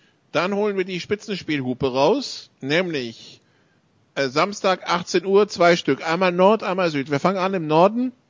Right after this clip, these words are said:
wo im großen Rudolf-Habich-Stadion in Dresden die Dresden Monarchs, die New Yorker Lions aus Braunschweig empfangen werden. Die Dresden Monarchs, die vier,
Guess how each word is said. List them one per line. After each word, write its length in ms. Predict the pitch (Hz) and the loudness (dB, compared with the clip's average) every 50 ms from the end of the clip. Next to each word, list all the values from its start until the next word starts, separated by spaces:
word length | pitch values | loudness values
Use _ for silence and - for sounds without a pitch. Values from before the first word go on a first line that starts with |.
| _ _ _ _ _ _ _ _ _ _ | _ _ _ _ _ _ _ _ _ _
wo 360 | 147 147 170 180 175 180 180 - | 0 4 4 6 4 4 2 -2
im 260 | - 165 170 175 175 | -4 -4 -6 -4 -6
großen 680 | 160 - 160 185 220 269 247 - - 247 240 233 226 220 | -4 2 4 6 6 6 4 0 -6 -8 -6 -6 -4 -4
Rudolf-Habich-Stadion 1700 | 185 175 180 202 190 190 190 196 190 180 - - - 151 156 165 160 151 147 131 120 - - - 131 123 117 110 107 104 110 104 104 110 | -2 -2 -2 0 2 4 4 4 2 0 -2 -4 -2 0 2 2 2 0 -2 -4 -4 -8 -8 -6 -4 -2 -2 -2 -4 -4 -4 -6 -6 -6
in 260 | - 160 175 190 185 | -8 -8 -8 -8 -8
Dresden 560 | 180 143 147 151 143 139 - - - 117 113 | -8 -6 -6 -6 -6 -6 -8 -10 -12 -14 -12
die 160 | 110 131 135 | -12 -12 -10
Dresden 500 | - 190 175 196 233 220 - - - 220 | -8 -4 -4 -4 -4 -4 -8 -10 -10 -4
Monarchs, 600 | 196 185 180 180 180 170 170 170 170 170 - - - | -2 0 0 2 0 0 -2 -2 -4 -6 -8 -12 -10
die 120 | - 127 | -10 -10
New 120 | 127 127 | -8 -8
Yorker 460 | 123 123 131 147 170 180 - - 208 185 | -4 -2 0 0 0 0 -2 -4 -4 -2
Lions 640 | 160 143 139 135 139 135 139 139 - - - - _ _ _ _ _ _ _ _ _ _ _ - | -2 -2 -2 -2 -4 -6 -8 -10 -12 -16 -18 -18 _ _ _ _ _ _ _ _ _ _ _ 0
aus 340 | 160 165 180 170 - - | 0 2 2 0 -4 -6
Braunschweig 840 | - - 139 135 147 160 180 190 185 - - 151 123 120 117 117 - | -4 -4 0 2 4 4 4 2 0 -6 -6 -4 -2 -2 -2 -4 -6
empfangen 800 | 123 131 131 117 117 113 - - 127 123 127 131 127 127 117 123 | -10 -12 -12 -12 -12 -10 -4 -2 -2 -2 -2 -4 -8 -10 -6 -2
werden. 640 | 131 135 143 147 151 175 196 214 233 269 277 269 - _ _ _ _ _ _ _ _ _ _ - | 0 2 2 2 0 -2 -4 -6 -4 -4 -6 -8 -12 _ _ _ _ _ _ _ _ _ _ -12
Die 560 | 135 135 135 139 139 139 139 139 139 143 135 165 _ | -10 -8 -6 -6 -6 -6 -6 -6 -8 -10 -12 -14 _
Dresden 540 | - 123 139 175 202 233 - - - - 180 | -12 -8 -6 -6 -6 -6 -10 -14 -16 -14 -12
Monarchs, 720 | 156 147 151 165 185 190 190 185 185 185 - - 131 127 | -6 -4 -4 -2 -2 -2 -2 -2 -2 -4 -6 -10 -14 -12
die 160 | 131 143 139 | -10 -10 -10
vier, 520 | 123 - - 160 170 190 233 269 269 269 | -10 -12 -12 -10 -6 -4 -2 -2 -4 -4